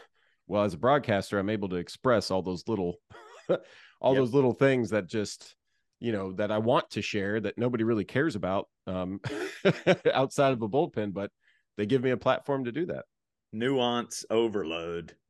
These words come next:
Speaker 2: big time. Um, it, it, listener, uh, you, you've had the pleasure of listening to these pipes for, for a good hour now.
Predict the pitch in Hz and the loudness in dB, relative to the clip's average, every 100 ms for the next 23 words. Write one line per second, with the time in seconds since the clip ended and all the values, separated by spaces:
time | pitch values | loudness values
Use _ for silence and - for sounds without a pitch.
0 | - 110 95 98 85 85 85 - _ - | -2 0 0 -4 -4 -6 -10 -18 _ -2
1 | 107 107 104 98 85 _ _ 120 110 - | 2 2 0 -4 -14 _ _ 0 0 -2
2 | 117 104 - 117 151 156 156 151 147 139 | -10 -10 -10 0 2 2 0 -2 -2 -8
3 | _ _ _ _ - 104 98 95 92 85 | _ _ _ _ 0 2 4 4 2 0
4 | - 101 - 98 110 107 98 104 90 123 | -6 -14 -10 -4 -4 -4 -4 -6 -2 0
5 | 123 113 90 98 - 117 113 107 98 110 | 2 2 -2 -6 0 0 0 -2 0 0
6 | 113 110 104 98 104 101 - 107 101 92 | 0 -4 -6 -2 -2 -2 -4 0 0 -2
7 | - - 101 92 - - 98 101 95 95 | -10 -6 -2 -2 -4 -6 -4 0 2 2
8 | 98 101 95 90 90 85 | 2 0 -4 -4 -6 -8